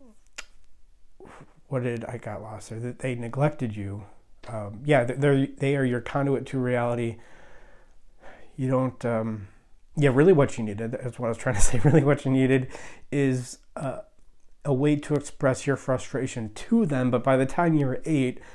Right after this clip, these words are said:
and kids will definitely learn this by eight, uh, easily by eight, that, well, I could express my frustration, but it's not gonna matter anyway.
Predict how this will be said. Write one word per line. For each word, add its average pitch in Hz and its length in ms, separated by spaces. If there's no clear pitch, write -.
and 117 260
kids 131 220
will 127 80
definitely 127 420
learn 123 280
this 107 300
by 113 400
eight, 110 280
uh, 113 220
easily 147 380
by 113 260
eight, 107 300
that, 107 340
well, 156 300
I 147 80
could 131 140
express 127 420
my 123 100
frustration, 117 640
but 123 100
it's 120 140
not 123 160
gonna 117 140
matter 107 260
anyway. 104 320